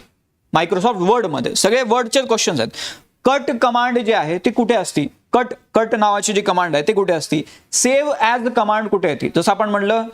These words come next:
सगळं झालं आपलं काम करून वर्डवरती, मग फाईलवरती आपण जेव्हा क्लिक करतो तिथून आपल्याला ते येतं ना सेव्ह ॲज, कुठे क्लिक करता तुम्ही, फाईलवरती क्लिक करता,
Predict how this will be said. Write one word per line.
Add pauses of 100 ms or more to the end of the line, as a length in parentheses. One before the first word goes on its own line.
सगळं
झालं
आपलं
काम
करून
वर्डवरती, (280)
मग
फाईलवरती
आपण
जेव्हा
क्लिक
करतो
तिथून
आपल्याला
ते
येतं
ना
सेव्ह
ॲज, (560)
कुठे
क्लिक
करता
तुम्ही,
फाईलवरती
क्लिक
करता,